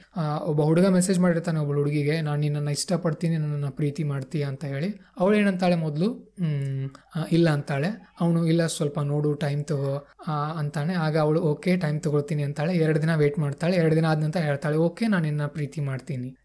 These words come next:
ಇಷ್ಟ ಆಗತ್ತೆ. ಇಷ್ಟ ಆದ ನಂತರ ಒಂದ್ ಆರು ತಿಂಗಳು ಇಬ್ರು ಕೂಡ ಸರಿಯಾಗಿ ಚಾಟ್ ಮಾಡ್ಕೊಂಡು ಖುಷಿಯಾಗೇ ಇರ್ತಾರೆ. But ಬರ್ತಾ ಬರ್ತಾ ಇಬ್ರಿಗೂ ಕೂಡ ಬೋರ್ ಆಗತ್ತೆ.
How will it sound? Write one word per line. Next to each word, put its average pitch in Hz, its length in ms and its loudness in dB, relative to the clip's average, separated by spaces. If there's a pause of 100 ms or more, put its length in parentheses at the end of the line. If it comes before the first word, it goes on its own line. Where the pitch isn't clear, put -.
ಇಷ್ಟ 156 200 0
ಆಗತ್ತೆ. 160 340 2
ಇಷ್ಟ 180 200 2
ಆದ 175 160 4
ನಂತರ 175 180 4
ಒಂದ್ 170 320 2
ಆರು 160 280 2
ತಿಂಗಳು 170 300 4
ಇಬ್ರು 156 200 2
ಕೂಡ 165 180 2
ಸರಿಯಾಗಿ 160 440 4
ಚಾಟ್ 156 320 0
ಮಾಡ್ಕೊಂಡು 160 380 2
ಖುಷಿಯಾಗೇ 160 460 2
ಇರ್ತಾರೆ. 156 720 0
But 170 120 2
ಬರ್ತಾ 160 320 2
ಬರ್ತಾ 170 240 2
ಇಬ್ರಿಗೂ 160 360 6
ಕೂಡ 165 200 2
ಬೋರ್ 151 280 2
ಆಗತ್ತೆ. 151 560 -2